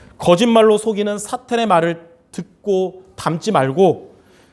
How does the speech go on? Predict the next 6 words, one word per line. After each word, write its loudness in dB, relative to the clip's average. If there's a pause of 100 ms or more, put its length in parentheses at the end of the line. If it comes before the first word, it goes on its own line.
(100)
그리스도의 2
말씀을 -2
듣고 -2 (180)
마음에 -2
담으시기 -10
바랍니다. -14